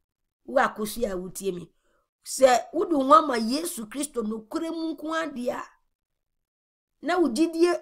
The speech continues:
ɛwɔ ne mu nko ara deɛ a, woyɛ gyata bawate. Gyata, ɔyɛ the king of the jungle. Gyata. Lion, ɔyɛ king of jungle. Wildlife,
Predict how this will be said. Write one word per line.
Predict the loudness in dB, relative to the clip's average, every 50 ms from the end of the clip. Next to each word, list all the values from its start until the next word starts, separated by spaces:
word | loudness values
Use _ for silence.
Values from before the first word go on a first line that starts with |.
| 2
ɛwɔ | 4 4 4 4 4 2
ne | 2 0
mu | -2 -2 -4 -4
nko | -2 -4 -4
ara | -4 -2
deɛ | 0 2 2
a, | 2
woyɛ | 2 0 -2 -2 -2
gyata | -2 -4 -4 -4 -4
bawate. | -2 0 2 2 2 0 -2 -4 -16 -20 _ _ _ _ _ _ _ _ _ _ _ _ _ _ _ _ _ _ _ -8
Gyata, | -4 -4 -4 -2 0 2 0 0 0 -4 _ _ _ _ _ _ _ _ _ _ 2
ɔyɛ | 2 2 4 4 2 2 0 0
the | -4 -6
king | -6 -6 -2 0 2 2 2 2
of | 0 -2 -2
the | -4 -6
jungle. | -4 -4 -4 -4 -4 -4 -8 -8 -10 -14 -14
Gyata. | -14 -14 -12 -12 -12 -12 -14 -14 _ _ _ _ _ _ _ _ _ _ _ _ _ _ 0
Lion, | 6 6 6 6 6 2 -2 -6 -8 _ _ _ _ _ _ _ _ _ _ _ _ -6
ɔyɛ | -4 -2 -2 -2 -4 -6 -6
king | -6 -4 -4 -4
of | -6 -6 -8
jungle. | -6 -6 -6 -6 -6 -8 -12 -14 -16 _ _ _ _ _ _ _ _ _ _ _ _ _ _ _ _ _ _ _ _ _ _ -4
Wildlife, | 2 4 4 4 4 2 -2 0 2 2 4 4 4 0 -2 -10